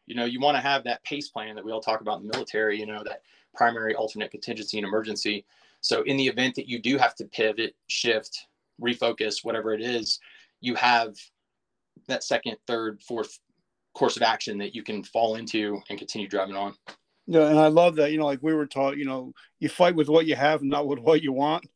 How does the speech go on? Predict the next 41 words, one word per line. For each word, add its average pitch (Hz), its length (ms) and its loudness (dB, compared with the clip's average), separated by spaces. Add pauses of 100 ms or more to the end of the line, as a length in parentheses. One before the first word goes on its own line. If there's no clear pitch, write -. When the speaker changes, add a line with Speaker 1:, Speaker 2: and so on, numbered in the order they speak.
(200)
Speaker 2:
<laughs> - 260 -20
you 139 120 -4
know? 139 200 0
Speaker 1:
Yeah. 135 100 4 (400)
Speaker 2:
So 165 120 6
sometimes 156 520 0
you 143 100 -6
just 135 180 -10
have 139 220 -2
to 135 140 -8
figure, 135 340 -6 (300)
just - 180 -8
have 139 200 6
to 123 60 -20
figure 139 340 2
stuff 127 320 2
out. 135 300 2 (340)
Now, 165 400 2 (880)
talk 226 260 2
to 220 120 0
us 190 160 -2
about 165 360 2 (180)
niching 151 520 0
down, 120 320 -4
because, 113 280 -8
I 123 60 2
mean, 131 160 2
like, 123 220 0 (200)
you 180 240 2
really, 147 280 8
like, 127 260 0
niche 143 340 2
down 135 400 0
to 135 120 -4
the, 113 160 -12 (340)
you 135 80 -8
know, 117 120 -2
one 127 340 0
set 131 340 2
of 120 160 -8
vehicles 123 600 -2